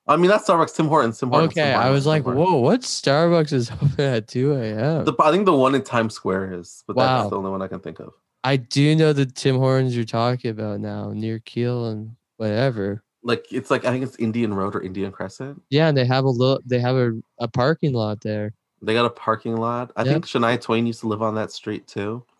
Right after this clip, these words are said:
Speaker 2: Whoa, no
Speaker 1: Yeah,
Speaker 2: way.
Speaker 1: yeah. 'Cause I was listening to
Speaker 2: Really?
Speaker 1: Shania Twain's book, and she talked about how she grew up,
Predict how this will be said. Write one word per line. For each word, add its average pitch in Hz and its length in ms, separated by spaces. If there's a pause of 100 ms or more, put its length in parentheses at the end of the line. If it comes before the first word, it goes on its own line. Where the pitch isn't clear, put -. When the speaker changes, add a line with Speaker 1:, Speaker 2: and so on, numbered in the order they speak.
Speaker 2:
Whoa, 190 480
no 190 240 (160)
Speaker 1:
Yeah, 226 280
Speaker 2:
way. 127 320
Speaker 1:
yeah. 95 300 (1040)
'Cause 123 60
I 131 60
was 127 100
listening 262 260
to 320 60
Speaker 2:
Really? 113 180
Speaker 1:
Shania 110 60
Twain's 120 260
book, - 220
and 107 100
she 117 80
talked 117 320
about 110 200
how 107 100
she 104 160
grew 104 360
up, 98 300